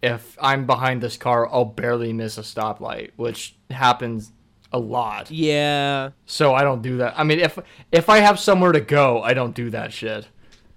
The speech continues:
Speaker 2: I agree.
Speaker 1: You know, like, I don't, I don't, I don't mess around with that at all. Where it's like, "I'm going around you." But if I'm in, if I'm in no rush and it's not so long that I just can't put up with it,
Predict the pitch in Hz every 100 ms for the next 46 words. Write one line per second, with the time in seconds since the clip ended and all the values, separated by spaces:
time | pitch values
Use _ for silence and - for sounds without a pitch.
0 | _ _ _ _ 147 165 131 110 110 127
1 | - _ _ - 147 147 135 123 123 123
2 | 135 135 127 123 131 127 110 _ _ -
3 | 147 135 127 131 127 117 123 117 110 120
4 | 117 113 117 117 113 117 120 - 110 120
5 | 127 120 110 117 117 113 120 120 104 -
6 | 110 _ _ _ _ _ 143 147 185 190
7 | 196 196 147 160 180 185 165 143 120 127
8 | 135 - - _ _ _ _ 123 127 123
9 | - 143 135 120 - _ - - - 131
10 | 135 123 120 123 123 139 131 123 117 113
11 | 113 - - 120 117 - 113 113 113 110
12 | 123 127